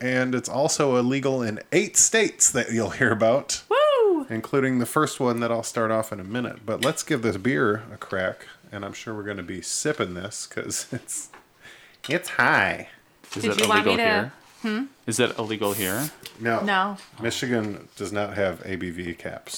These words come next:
Speaker 1: so
Speaker 2: Michigan is, like, a
Speaker 1: go
Speaker 2: super
Speaker 1: crazy.
Speaker 2: lax state when it comes to liquor laws, thankfully.
Speaker 3: Awesome.
Speaker 2: Did you want me to give my review now before I drink it, or are you even gonna pour it for me?
Speaker 1: I'll pour a tiny bit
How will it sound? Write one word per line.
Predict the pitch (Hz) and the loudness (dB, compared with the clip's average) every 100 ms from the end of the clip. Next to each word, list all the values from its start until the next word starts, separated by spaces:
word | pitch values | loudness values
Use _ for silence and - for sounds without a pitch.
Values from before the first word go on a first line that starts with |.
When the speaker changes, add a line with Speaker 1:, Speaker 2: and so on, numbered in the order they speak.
| - | -12
Speaker 1:
so | - 220 | -8 -6
Speaker 2:
Michigan | 220 311 285 285 | -2 0 2 2
is, | 269 226 | 0 0
like, | 214 202 | -2 -4
a | |
Speaker 1:
go | - 190 | -6 -2
Speaker 2:
super | 202 208 | -2 0
Speaker 1:
crazy. | 196 196 | 0 0
Speaker 2:
lax | 180 143 - - | 0 0 -2 -12
state | - - - - | -10 -8 -10 -10
when | 202 | -12
it | 214 | -12
comes | - 196 190 - | -12 -10 -10 -10
to | - 180 - 196 | -10 -8 -8 -10
liquor | 190 - 175 | -10 -8 -6
laws, | 170 160 - | -6 -6 -8
thankfully. | 214 190 - 180 - 214 - _ _ _ _ _ _ _ - - | -8 -8 -10 -10 -8 -10 -14 _ _ _ _ _ _ _ -20 -16
Speaker 3:
Awesome. | 90 - - - _ _ _ _ _ _ _ _ | -14 -12 -14 -16 _ _ _ _ _ _ _ _
Speaker 2:
Did | 233 196 | -6 -2
you | 220 | 2
want | 208 | 2
me | 214 | 2
to | 202 | -2
give | 185 190 185 | -2 -4 -4
my | 180 180 | -4 -4
review | 180 180 180 | -4 -6 -6
now | 170 165 170 175 | -4 -4 -4 -6
before | 180 - | -10 -8
I | 185 170 | -8 -8
drink | 170 175 | -10 -10
it, | 190 202 196 _ | -8 -10 -10 _
or | 190 185 175 156 185 196 - - _ _ - - | -10 -6 -6 -6 -8 -12 -16 -20 _ _ -20 -10
are | 196 | -6
you | 185 | -4
even | 190 | -4
gonna | 185 175 | -6 -8
pour | - 180 | -8 -8
it | - | -8
for | - | -10
me? | 196 | -4
Speaker 1:
I'll | - 208 | -4 -4
pour | 147 120 | -6 -6
a | |
tiny | - - 92 | -8 -14 -16
bit | 90 | -18